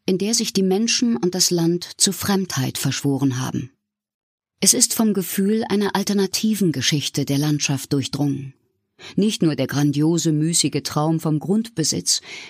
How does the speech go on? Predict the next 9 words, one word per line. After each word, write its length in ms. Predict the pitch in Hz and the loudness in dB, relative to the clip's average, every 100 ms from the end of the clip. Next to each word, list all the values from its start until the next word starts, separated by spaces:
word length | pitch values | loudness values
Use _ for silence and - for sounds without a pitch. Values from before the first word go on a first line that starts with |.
| - | -6
sondern 320 | - 196 196 202 | 0 2 2 0
eine 200 | 190 196 | -2 -2
Geschichte 460 | 196 294 - 220 | -2 -2 -2 -2
der 180 | 185 180 | 0 0
Industrie, 720 | 190 180 - - 208 226 233 _ _ _ - | 0 0 0 0 -2 -2 -6 _ _ _ -4
der 100 | 151 | 0
Forstwirtschaft, 1120 | 170 190 - - 107 - - 208 - - - | 0 0 -4 -4 -4 -2 -4 -6 -10 -14 -8
der 80 | 135 | -2
Katastrophen, 880 | 147 127 143 - 175 175 - 170 | -2 0 0 0 0 -2 -2 -4